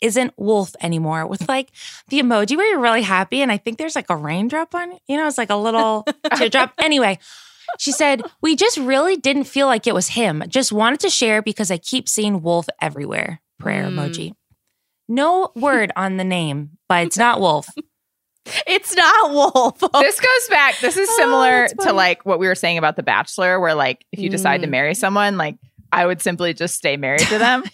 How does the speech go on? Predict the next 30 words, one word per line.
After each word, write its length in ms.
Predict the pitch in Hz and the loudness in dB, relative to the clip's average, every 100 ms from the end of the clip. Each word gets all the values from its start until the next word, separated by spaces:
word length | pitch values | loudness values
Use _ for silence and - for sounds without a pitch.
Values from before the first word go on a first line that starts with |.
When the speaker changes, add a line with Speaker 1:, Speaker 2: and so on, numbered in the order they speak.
| _ | _
Speaker 3:
<laughs> 360 | 240 - - - | -18 -18 -8 0
Speaker 2:
Like, 320 | 285 294 - | 2 2 0
if 120 | 403 | 0
you 140 | 294 415 | 2 2
name 380 | 554 508 466 | 4 2 2
your 140 | 403 466 | 2 2
kid 260 | 226 226 247 | 2 2 2
a, 180 | 233 - 220 | 0 0 0
a 40 | |
name 280 | 214 190 202 | 2 0 0
that 80 | 202 | -2
you 100 | 196 | -2
decide 400 | 208 - 180 180 | -2 2 2 2
you 80 | 190 | 0
don't 240 | 165 156 113 | 0 0 0
like, 380 | 120 190 226 _ - | 0 0 -2 _ -4
like, 220 | 190 202 - | -2 -2 -4
you 100 | 214 | 0
better 180 | 214 208 | 0 0
come 120 | 214 | -2
up 60 | 175 | -4
with 100 | 180 | -6
a 60 | |
nickname 680 | 147 214 233 220 202 208 202 - | -6 -8 -2 0 2 0 -2 -2
or, 100 | 185 | 0
like, 280 | 165 160 _ | 0 0 _
Speaker 3:
<laughs> 60 | - | -4
Speaker 2:
but 220 | 262 277 | -2 2
I, 120 | 277 339 | 2 2
Speaker 3:
Sorry. 140 | 208 | 2